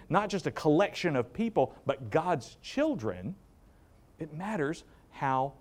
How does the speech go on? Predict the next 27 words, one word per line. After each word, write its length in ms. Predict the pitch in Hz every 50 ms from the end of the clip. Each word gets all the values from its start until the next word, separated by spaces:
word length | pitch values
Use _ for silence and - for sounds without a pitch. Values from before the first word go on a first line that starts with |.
| - -
we 160 | 131 147 151
do 300 | 120 113 - 143 147 139
this. 600 | 117 107 104 87 - - - - - - - - - _ _ _ _ _ - _ _ _ - - _ _ - - _ - - _ _ _ _
And 180 | 147 139 127
that's 300 | 107 180 196 208 202 -
why 300 | 160 165 151 123 117 127 123 - - - -
the 100 | - 143
numbers, 680 | 139 131 131 147 190 233 247 233 190 113 107 110 127 117
the 140 | - 131 123
statistics, 880 | - - - 139 139 - - - 233 233 233 - - 226 196 - - - - - -
and 180 | - 160 160 156
the 80 | 156
logistics 1160 | 143 135 135 120 110 101 - - 208 240 233 226 - - 127 117 104 110 - - - - - - - - - - - - - -
are 160 | 147 160 156
more 540 | 151 151 175 220 247 233 160 131 117 123 - - - - -
than 220 | - 180 175 175 165
just 500 | - - 202 226 220 175 - - - - 110
that 400 | 123 95 76 73 - - - - - _ _ _ _ _ _ _ _ _ - - - _ - _ -
in 80 | 147
the 80 | 135 131
book 260 | 110 110 110 104 104 -
of 140 | - 117
Numbers. 400 | 120 143 151 165 151 113 98 90
And 120 | 113 110 107
so 180 | - 156 143
we're 140 | 147 165 196
gonna, 260 | 208 220 196 165 143